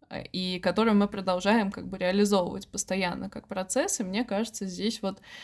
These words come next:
ну, я смотрю на это, например, как на то, что вот мы в детстве получаем какой-то способ обходиться там с любой нашей потребностью, и с признанием точно так же. И мы либо учимся, ну, а точнее нас как бы учат, нам показывают,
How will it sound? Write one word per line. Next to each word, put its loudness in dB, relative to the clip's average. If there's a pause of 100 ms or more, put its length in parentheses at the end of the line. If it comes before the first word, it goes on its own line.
(120)
ну, 4
я 8
смотрю -2
на -6
это, -12
например, -6
как -10
на -4
то, -4
что -8
вот -4
мы -4
в -12
детстве 0
получаем -2
какой-то 0
способ -2
обходиться -2
там -4
с -12
любой 0
нашей 0
потребностью, -4
и -6
с -8
признанием 2
точно 0
так 0
же. -4
И -2
мы 0
либо 4
учимся, -4
ну, 2
а -4
точнее -6
нас 0
как -12
бы -6
учат, -4 (140)
нам 4
показывают, 0